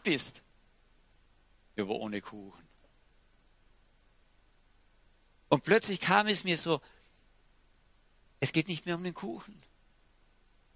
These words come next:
Es geht nicht mehr nur um das, die Tischgemeinschaft. Und das ist alles schön. Sondern es ging plötzlich darum, um uns.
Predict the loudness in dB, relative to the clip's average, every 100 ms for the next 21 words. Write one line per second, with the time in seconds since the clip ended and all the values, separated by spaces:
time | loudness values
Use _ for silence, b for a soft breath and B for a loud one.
0 | _ 0 2 2 2 0 2 2 2 2
1 | 0 -2 B B -6 0 2 2 2 2
2 | 4 2 -2 -4 -10 -18 _ _ 0 4
3 | 4 4 2 2 0 0 -2 -2 -4 -14
4 | _ -20 _ _ _ -20 _ _ _ _
5 | _ _ _ 0 2 2 0 2 0 0
6 | 0 0 -2 -2 -2 -2 -4 -8 -10 -10
7 | -12 -8 -6 -8